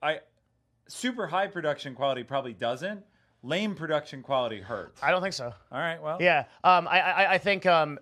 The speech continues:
Speaker 2: c-, case in point, like, how many, um, how many, like, ten thousand view-, well, look at Joker D.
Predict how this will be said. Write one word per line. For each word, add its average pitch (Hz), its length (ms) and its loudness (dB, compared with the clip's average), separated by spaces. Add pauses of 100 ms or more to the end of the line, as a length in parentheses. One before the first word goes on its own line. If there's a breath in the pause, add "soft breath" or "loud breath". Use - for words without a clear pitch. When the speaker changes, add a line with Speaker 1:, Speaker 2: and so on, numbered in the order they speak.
(240)
Speaker 2:
c-, 196 80 -10
case 226 320 0
in 196 80 0
point, 196 180 4
like, 175 140 -2
how 202 160 6
many, 214 300 0
um, 151 420 4 (280 soft breath)
how 196 180 6
many, 226 240 2
like, 180 260 4
ten 180 320 2
thousand 165 560 2
view-, 156 160 -2
well, 196 120 4
look 208 140 0
at 196 80 -2
Joker 180 260 -2
D. 170 260 -8